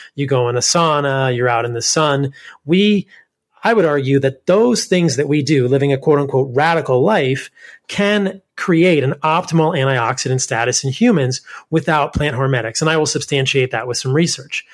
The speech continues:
Now, if we return to the idea of plant hormetics, there are many of these polyphenols, whether we're talking about tannins or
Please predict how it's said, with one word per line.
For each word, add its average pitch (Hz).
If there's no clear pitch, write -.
Now, 180
if 185
we 202
return 202
to 196
the 185
idea 151
of -
plant 202
hormetics, 123
there 170
are 180
many 240
of 196
these 165
polyphenols, 143
whether 139
we're 131
talking 135
about 113
tannins 175
or 123